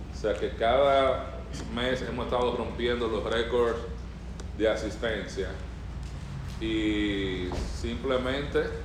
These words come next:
no hay manera de que acomodemos ciento setenta personas aquí. O sea, físicamente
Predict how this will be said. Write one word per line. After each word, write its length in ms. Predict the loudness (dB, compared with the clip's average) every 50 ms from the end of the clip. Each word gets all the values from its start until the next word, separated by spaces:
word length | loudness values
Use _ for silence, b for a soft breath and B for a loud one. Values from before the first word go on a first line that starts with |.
| -8 -8 -8 -8 -8 -8 -8 -10 -10 -10 -10 -10 -10 -10 -10 -10 -8 -6 -6 -4
no 120 | -2 -2
hay 100 | -2 0
manera 380 | 0 0 0 2 2 4 4 4
de 80 | 2
que 80 | 2 0
acomodemos 1120 | 0 -2 -2 -2 -2 0 0 0 0 0 -2 -2 -2 0 -2 -2 -4 -6 -8 -8 -8 -6 -6
ciento 240 | -6 -4 -4 -4
setenta 440 | -2 -2 -2 -2 -2 -2 0 -2 0 0
personas 500 | -2 0 0 0 0 0 -2 -4 -6 -6
aquí. 120 | -6 -6 -6 -8 -8 -8 -10 -10 -10 -10 -12 -12 -12 -12 -10 -10 -10 -10 -8 -8 -10 -8 -8 -10 -10 -10 -10 -10 -8 -8 -8 -10 -8 -8 -8
O 40 | -6
sea, 760 | 0 0 2 2 2 2 2 2 2 2 2 0 0 -2 -2 -4 -6 -6 -8 -6
físicamente 1080 | -6 -6 -4 -4 -4 -2 0 -2 0 0 -2 -2 -2 -2 0 2 4 4 4 4 0